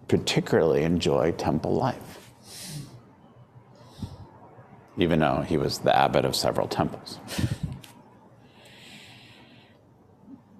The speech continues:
An ambivalent leader, you could say, which to me is often, sometimes the best kind of leader. One who doesn't want to be the leader or need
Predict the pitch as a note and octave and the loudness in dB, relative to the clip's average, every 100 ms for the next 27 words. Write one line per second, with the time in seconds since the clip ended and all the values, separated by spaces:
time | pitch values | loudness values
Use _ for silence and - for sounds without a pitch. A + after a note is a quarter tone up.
0 | - _ - - - F2+ E2 D#2+ D2 F#2+ | -20 _ -20 -20 -8 0 2 4 4 4
1 | E2 F2+ D#2+ - D#2+ C#2+ C#2+ C2+ B1+ - | 4 4 2 2 0 0 2 0 -2 -4
2 | - - - - - - - _ - - | -6 -6 -6 -10 -16 -20 -20 _ -20 -6
3 | F#2+ - - - G2 F#2 D#2+ C2+ D2+ - | -4 -4 -4 0 4 4 2 2 0 0
4 | D#2+ D#2 - D#2 D2 C#2+ - - - G#2 | 0 -2 -2 -4 -4 -6 -10 -14 -6 0
5 | G2 E2 C#2 C#2+ - F2+ E2+ G2 C#2 - | 0 0 -2 -4 -4 -2 2 2 0 -4
6 | - C2+ - - - - - - - - | -4 -6 -6 -12 -16 -18 -20 -20 -20 -20
7 | - - - - - - - - - - | -20 -20 -20 -20 -20 -20 -20 -20 -20 -20
8 | - F#2 F2+ D#2 F2 E2+ F2 D#2 - D#2 | -6 0 2 2 2 2 0 -2 -2 0
9 | E2 F2+ E2+ - - - - - D#2 C#2 | 2 4 2 -2 -8 -8 -18 -10 -2 -2
10 | A#1 A1+ - - - - - - - E2 | -2 -4 -4 -4 -4 -8 -12 -18 -6 0
11 | D#2 D#2 E2 F#2 G2+ D#2+ - | 0 2 4 4 4 2 -2